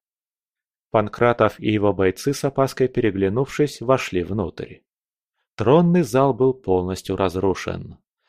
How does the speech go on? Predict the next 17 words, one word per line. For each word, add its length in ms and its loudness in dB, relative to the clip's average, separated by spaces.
От 180 -2
былой 340 6
роскоши 500 2
остались 520 0
только 320 -2
воспоминания. 960 -2
Всё 260 0
разворочено, 840 0
сломано, 800 -2
обуглено. 840 -4
В 80 -20
центре 460 0
зиял 420 0
медленно 440 0
затягивающийся 920 -2
теневой 420 0
портал. 720 -4